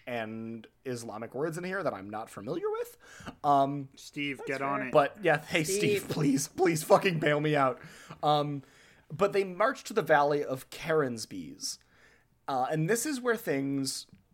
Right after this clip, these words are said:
Speaker 1: start to fall apart even more.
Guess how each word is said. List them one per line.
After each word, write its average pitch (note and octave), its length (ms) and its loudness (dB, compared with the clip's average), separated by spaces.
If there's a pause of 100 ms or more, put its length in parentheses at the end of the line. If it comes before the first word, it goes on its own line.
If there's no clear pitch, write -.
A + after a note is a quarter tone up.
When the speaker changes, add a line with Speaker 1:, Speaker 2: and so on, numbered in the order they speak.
(320)
Speaker 1:
start - 500 0
to D#3+ 60 -6
fall C#3 260 2
apart C3 440 -2 (320)
even C#3+ 360 -2 (120)
more. D4+ 600 2